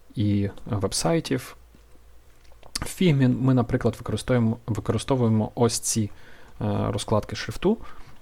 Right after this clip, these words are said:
е, від тонкого до black, товстого максимально. Да? Е, також в нього є цікава штука,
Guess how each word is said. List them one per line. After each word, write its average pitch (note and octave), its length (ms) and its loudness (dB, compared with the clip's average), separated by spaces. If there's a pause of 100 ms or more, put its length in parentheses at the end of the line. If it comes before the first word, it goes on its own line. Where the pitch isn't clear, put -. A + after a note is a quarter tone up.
(100)
е, G2+ 240 2
від A2+ 300 -2 (560)
тонкого F3 640 4 (160)
до A#2 400 6
black, G2+ 380 4 (440)
товстого G2 420 0
максимально. G#2+ 520 -2
Да? E3 240 -2 (600)
Е, G#2+ 280 0
також - 460 2
в A2+ 120 0
нього A2 320 6
є A2+ 360 2
цікава - 580 2
штука, A2+ 520 0